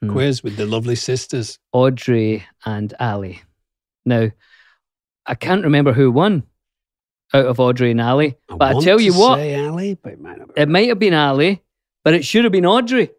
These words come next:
Speaker 1: because, uh, one of the questions was, "Who is Merry first cousins to?"
Speaker 2: Mm.
Speaker 1: And, uh, Johnny Clues, uh, told us it was, uh, Frodo. And to be honest, Tom,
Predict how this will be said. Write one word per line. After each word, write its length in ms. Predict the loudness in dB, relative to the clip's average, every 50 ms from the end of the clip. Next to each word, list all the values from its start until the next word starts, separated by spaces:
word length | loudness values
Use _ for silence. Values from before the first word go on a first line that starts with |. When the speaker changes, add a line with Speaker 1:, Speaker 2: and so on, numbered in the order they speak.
| _ _ _ _ _ _ _ _ _ _ -4
Speaker 1:
because, 680 | -4 -2 0 2 2 4 4 4 4 2 0 -2 -8 -8
uh, 480 | -4 0 0 2 2 2 2 0 0 -2
one 180 | -2 0 0 2
of 60 | 0
the 80 | 0
questions 480 | 0 0 0 0 0 0 -2 -4 -4 0
was, 420 | 2 2 4 4 2 2 0 -4 _ _ _ _ _ _ _
"Who 400 | 4 4 6 6 6 6 4 4 0 -10 _ _ _ _ _ _ _
is 200 | -2 -2 -2 0
Merry 600 | 0 0 2 2 2 2 2 2 0 0 -2 -4 _ _ _ _ _ _ _ _
first 400 | _ -2 0 0 0 0 -4 -8
cousins 440 | -2 -2 -2 0 0 -2 -2 -4 -6
to?" 280 | -10 -8 -8 -8 -8 -14 _ _ _ _ _ -14
Speaker 2:
Mm. 200 | -10 -8 -6 -4
Speaker 1:
And, 400 | -2 -2 -2 -2 -2 -2 -4 -6
uh, 260 | -6 -6 -6 -4 -4
Johnny 280 | -2 0 0 0 0 -2
Clues, 520 | -2 -2 -2 0 0 -2 -4 -8 -16 -18 _ _ _ _ -8
uh, 200 | -8 -6 -6 -8
told 280 | -6 -6 -6 -4 -4 -2
us 260 | -2 -4 -4 -6 -10 _ _ -12 -10
it 180 | -10 -10 -8
was, 400 | -8 -6 -6 -4 -6 -6 -8 -8
uh, 280 | -8 -8 -8 -8 -10 -12 -14 _ _ _ _ _ _ 0
Frodo. 400 | 2 2 4 4 2 -2 -4 -4 _ _ _ _ -14 -4
And 340 | 0 2 2 2 0 -2 -4 _ _
to 100 | -10 -6
be 120 | -2 -2 -2
honest, 340 | -2 -2 -6 -12 -18 -14 -12
Tom, 220 | -12 -12 -12